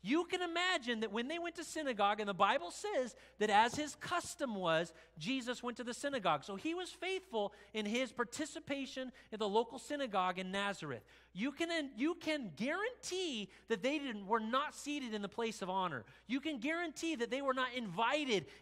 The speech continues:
into the spiritual influence of the synagogue. That while they may have been there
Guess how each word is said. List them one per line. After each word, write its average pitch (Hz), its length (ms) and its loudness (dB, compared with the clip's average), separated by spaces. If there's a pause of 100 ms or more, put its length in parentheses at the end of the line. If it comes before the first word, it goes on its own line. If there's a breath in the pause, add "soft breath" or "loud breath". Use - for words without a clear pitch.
into 254 300 -2
the 233 100 -2
spiritual 262 720 0
influence 233 640 -2
of 202 160 -4
the 196 80 0
synagogue. 185 580 4 (220 loud breath)
That 202 120 0
while 226 260 6
they 311 160 0
may 302 200 0
have 254 180 0
been 294 220 0
there 190 240 2